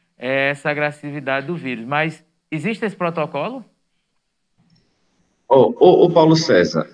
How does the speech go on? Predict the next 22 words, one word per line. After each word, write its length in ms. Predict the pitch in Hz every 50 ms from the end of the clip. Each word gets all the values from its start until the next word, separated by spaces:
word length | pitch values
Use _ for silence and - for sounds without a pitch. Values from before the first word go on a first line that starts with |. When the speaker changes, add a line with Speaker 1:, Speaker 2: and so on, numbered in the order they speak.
| _
Speaker 2:
é, 240 | 110 110 98 - - -
o 40 | -
que 140 | - - 175
a 80 | 165
gente 320 | 165 143 147 135 135 - _ _
deve 120 | 120 120
se 120 | - - 120
perguntar 420 | _ - - 107 104 104 _ 101
é 20 | 104
o 20 |
seguinte: 440 | - 110 107 - - 160 160 - - _ _ _ _ _ _ _ _ _
o 160 | - 180 220 -
paciente, 720 | - - 147 131 - - - 113 98 - - - - -
quando 280 | - 165 180 165 156 147
ele 160 | 147 151 156
precisa 640 | 151 - - 135 131 127 - - 175 185 190 170 -
da 160 | 120 120 120
ventilação 680 | 113 120 120 - - 110 98 95 - - 95 92 95
mecânica, 720 | 98 92 87 - - _ 95 104 113 113 101 - - 92
dessa 300 | 90 95 95 - 107 95
ventilação 640 | 92 101 107 113 113 110 104 95 - - - 110 117
invasiva, 800 | 120 110 - 101 90 85 80 82 87 98 113 117 101 92 90 82